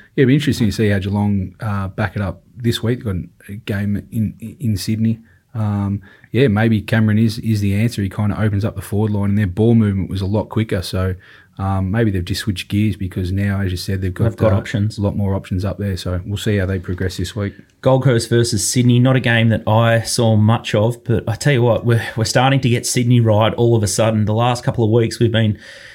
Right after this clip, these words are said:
Speaker 2: against them, or on the plus.
Speaker 1: Yeah.
Speaker 2: They should have, or the Essendon game, we got that completely right. But it looks like they've, they've been figured out, and they're just not as potent as they used to be.
Speaker 1: Yeah, I think they're, uh,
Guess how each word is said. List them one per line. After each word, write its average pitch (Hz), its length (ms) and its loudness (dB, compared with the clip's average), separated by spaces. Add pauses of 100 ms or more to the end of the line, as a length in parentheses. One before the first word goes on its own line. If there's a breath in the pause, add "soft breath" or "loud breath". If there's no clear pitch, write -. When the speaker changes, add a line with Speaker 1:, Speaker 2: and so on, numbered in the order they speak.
(180 loud breath)
Speaker 2:
against 110 460 0
them, 131 260 2 (140)
or 110 200 2
on 120 60 4
the 101 80 2
plus. 123 340 0
Speaker 1:
Yeah. - 60 -10
Speaker 2:
They 113 80 0
should 135 180 0
have, 123 400 -2
or 117 40 0
the 120 120 2
Essendon 131 280 2
game, 120 340 4
we 117 100 4
got 113 220 2
that - 320 -4
completely 113 400 2
right. 110 340 2 (400 loud breath)
But 117 200 0
it 120 80 2
looks 175 240 0
like 190 200 0
they've, 147 360 2
they've 139 180 0
been 127 180 2
figured 123 340 0
out, 110 440 2 (200)
and 110 800 2 (100)
they're 123 140 2
just 120 220 -2
not 123 200 4
as 113 100 0
potent 120 400 0
as 107 120 0
they 107 140 2
used 110 260 0
to 107 60 -2
be. 107 360 -2 (380)
Speaker 1:
Yeah, 107 220 2
I 98 40 0
think 117 200 2
they're, 98 340 -2
uh, 95 220 -4